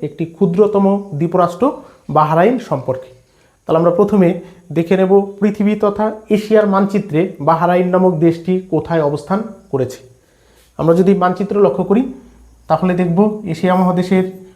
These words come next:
পশ্চিম দিকে অবস্থান করেছে পারস্য উপসাগর। আর এই পারস্য উপসাগরের মধ্যে একটি ক্ষুদ্র দ্বীপরাষ্ট্র হচ্ছে বাহরাইন। তাহলে আমরা বাহরাইনের পরিসীমা যদি দেখি, তাহলে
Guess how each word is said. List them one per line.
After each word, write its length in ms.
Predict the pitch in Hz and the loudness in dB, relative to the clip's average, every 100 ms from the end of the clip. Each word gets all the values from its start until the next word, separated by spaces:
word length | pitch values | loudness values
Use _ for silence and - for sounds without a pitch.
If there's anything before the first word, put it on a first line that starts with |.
| _ _ - | _ _ -2
পশ্চিম 320 | 196 202 233 208 175 | -2 0 4 4 4
দিকে 200 | 170 156 180 - - _ _ - | 2 0 -2 -10 -20 _ _ -4
অবস্থান 320 | 151 175 185 185 185 | -2 0 0 0 2
করেছে 280 | 180 180 190 185 - - | 0 2 0 0 -10 -2
পারস্য 320 | 151 160 165 - 202 170 | 0 2 0 -2 -2 0
উপসাগর। 440 | 151 151 127 117 - - _ _ _ _ _ 147 | -2 -2 -4 -6 -10 -20 _ _ _ _ _ -4
আর 60 | 139 | -4
এই 60 | 135 165 | -2 0
পারস্য 340 | 170 190 - 226 226 - | 0 0 -4 -2 -2 -2
উপসাগরের 540 | 190 202 185 170 190 185 | 0 0 0 2 4 4
মধ্যে 260 | 170 143 175 208 | 2 2 0 0
একটি 180 | 175 - 170 - | -2 -6 -10 -2
ক্ষুদ্র 380 | 220 180 175 208 226 226 147 | 0 0 0 2 2 2 -4
দ্বীপরাষ্ট্র 460 | 165 170 180 175 180 170 | -4 0 0 0 -2 -4
হচ্ছে 220 | - 269 320 143 | -6 -6 -6 -6
বাহরাইন। 320 | 117 117 113 - - _ _ _ _ _ _ | -6 -6 -10 -14 -20 _ _ _ _ _ _
তাহলে 160 | - 160 | -2 0
আমরা 120 | 165 165 | 2 2
বাহরাইনের 400 | 175 185 196 196 - - _ _ _ _ - | 2 4 4 2 -2 -18 _ _ _ _ 0
পরিসীমা 400 | 190 214 202 190 180 | 2 2 2 0 0
যদি 140 | 180 170 | 0 0
দেখি, 200 | 160 208 254 - - - _ _ - - | 0 0 -2 -4 -18 -20 _ _ -6 -2
তাহলে 300 | 156 165 | 0 2